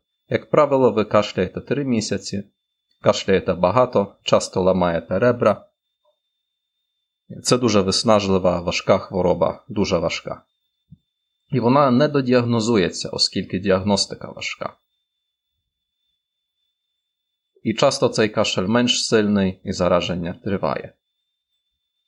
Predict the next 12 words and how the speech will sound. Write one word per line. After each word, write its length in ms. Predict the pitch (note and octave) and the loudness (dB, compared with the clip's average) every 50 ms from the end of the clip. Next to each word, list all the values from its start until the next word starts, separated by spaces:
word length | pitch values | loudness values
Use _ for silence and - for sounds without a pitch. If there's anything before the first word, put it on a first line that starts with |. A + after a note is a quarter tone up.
| _ _ _ _ _ _ _ _ _ _ _ _ _ _ _ _ _ _ _ _ _ _ _ _ _ _ _ _ _ _ _ _ _ _ _ _ _ _ _ _ _ _ _ _ _ _ _ _ _ _ _ _ _ | _ _ _ _ _ _ _ _ _ _ _ _ _ _ _ _ _ _ _ _ _ _ _ _ _ _ _ _ _ _ _ _ _ _ _ _ _ _ _ _ _ _ _ _ _ _ _ _ _ _ _ _ _
Підраховано, 580 | - A#2+ A#2 B2+ B2 - F3 D#3+ D3 C3+ B2 A#2 | -2 2 2 2 2 2 2 2 2 2 2 2
що 180 | - - - A2 | 0 0 -2 -2
існує 380 | A2 G#2+ - C#3 C3 B2 A2 | -2 -2 -2 -2 0 0 0
п'ять 340 | G2+ - - C3+ B2 A#2+ - | 0 2 2 2 2 2 0
недіагностованих 920 | B2+ A#2 G#2+ G#2 A2 G#2 G2 G2+ G#2 G2 - - - A#2+ A2 G#2 G2+ F#2+ G2 | -2 -2 0 2 2 0 0 0 -2 -4 -2 0 0 2 2 2 0 0 -2
випадків 580 | G2 G2 - - F#2+ - - - - - - | -4 -2 0 0 0 0 -2 -6 -8 -8 -2
коклюшу 480 | _ B2 A#2 - - G#2 G2 - - G2 | _ 0 0 0 -2 -4 -4 -2 -4 -6
у 60 | F2+ | -2
дорослих 600 | F2+ F#2 F2+ F#2+ F#2+ - - - G#2 F#2+ - - | 0 2 4 4 4 2 2 0 -2 -2 -2 -4
на 80 | F2+ E2 | -8 -6
кожного 580 | - - F#2 F#2 F#2+ F#2+ F2 F2 F2+ - - _ _ _ _ _ _ | -2 0 0 0 0 -2 -2 -2 -4 -6 -6 _ _ _ _ _ _
діагностованого. 1120 | - G2 F#2+ F#2 F2+ F2+ F#2 F2 - - - - D#2+ D2+ C#2+ C#2+ C2+ - - - - - | -6 -2 0 0 0 0 -2 -4 -4 -4 -4 -2 -2 -2 -2 -2 -6 -8 -8 -12 -14 -18